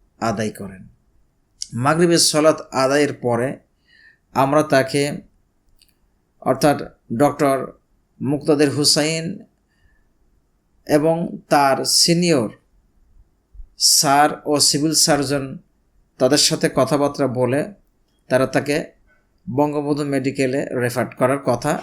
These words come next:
আল্লামা দেলোয়ার হোসেন সাঈদী রাহিমাহুল্লাহকে জানান।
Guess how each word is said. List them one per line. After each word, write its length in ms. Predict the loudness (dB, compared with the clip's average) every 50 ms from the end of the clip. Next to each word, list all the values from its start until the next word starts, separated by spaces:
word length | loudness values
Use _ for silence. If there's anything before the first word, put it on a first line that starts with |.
| -4 -4
আল্লামা 280 | -2 -2 0 -2 -2
দেলোয়ার 280 | -2 0 0 0 -2 -2
হোসেন 240 | -2 -4 -4 -4 -2
সাঈদী 540 | -2 -2 0 -2 -2 -2 -4 -6 -6 -8 -10 _ _ _ _ _ _ _ -6 -2
রাহিমাহুল্লাহকে 960 | -2 -2 -2 -2 -6 -6 -6 -6 -6 -4 -2 -2 -4 -2 -4 -6 -6 -6 -10 _ _ _ _ _ _ _ -10 -10 -6 -2
জানান। 420 | -2 -2 -2 -2 -4 -8 -12